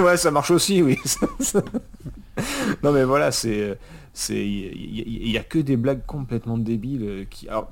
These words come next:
en plus, des fois, c'est basé sur des jeux de mots anglais, donc il faut vraiment avoir le niveau. Mais, euh...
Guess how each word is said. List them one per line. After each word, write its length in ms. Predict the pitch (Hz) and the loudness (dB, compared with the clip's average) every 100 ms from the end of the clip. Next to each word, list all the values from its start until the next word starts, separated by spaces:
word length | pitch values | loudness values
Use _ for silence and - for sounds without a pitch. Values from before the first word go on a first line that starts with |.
| 110 104 | -14 -12
en 80 | 117 | -8
plus, 280 | 143 - - | -6 -8 -8
des 120 | 110 | -6
fois, 160 | 113 139 | -4 -2
c'est 140 | 120 | -2
basé 200 | 104 117 | 0 -2
sur 140 | 127 104 | -2 -6
des 100 | 107 | -4
jeux 140 | 117 | -2
de 40 | 117 | 0
mots 120 | 123 | 0
anglais, 280 | 123 127 127 | -2 -2 -2
donc 240 | 107 - | -4 -8
il 40 | |
faut 100 | - | -16
vraiment 340 | 92 107 120 131 | -8 -2 0 0
avoir 200 | 117 110 | 0 0
le 60 | |
niveau. 280 | 110 110 139 - - - - | 0 -2 -4 -8 -18 -20 -12
Mais, 280 | - 113 113 | -4 0 0
euh... 400 | 107 101 98 82 | 0 -2 -4 -6